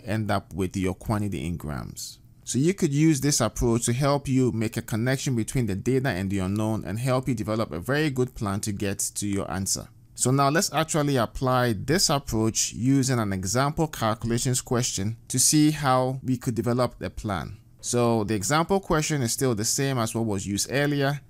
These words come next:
It says, "How many milliosmoles per hundred M L are represented by a five percent, two hundred and fifty milliliter potassium chloride solution? Molecular weight of potassium chloride is equal to seventy-four point five gram per mole."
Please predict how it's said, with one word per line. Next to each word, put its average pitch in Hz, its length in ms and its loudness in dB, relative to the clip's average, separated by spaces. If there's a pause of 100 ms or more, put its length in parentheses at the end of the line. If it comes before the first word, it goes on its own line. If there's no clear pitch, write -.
(120)
It 107 100 -2
says, - 280 2
"How 160 260 2
many 139 280 0
milliosmoles 120 920 0
per 104 140 -2
hundred 143 480 -2
M 113 200 0
L 101 300 0
are 107 240 2
represented 123 720 0
by 98 120 0
a 95 100 -2
five 131 420 -2
percent, 120 540 -2 (100)
two 156 320 4
hundred 135 460 0
and 104 120 0
fifty 139 460 -2
milliliter 131 720 2
potassium 117 480 0
chloride 104 360 -2
solution? 117 520 -2 (320)
Molecular 151 460 0
weight 131 240 0
of 117 100 -4
potassium 135 540 0
chloride 101 580 0
is - 200 -6
equal 120 400 -2
to 113 360 0
seventy-four 117 680 2
point 104 240 -2
five 104 280 -2
gram 95 220 -2
per 101 160 -4
mole." 101 300 -4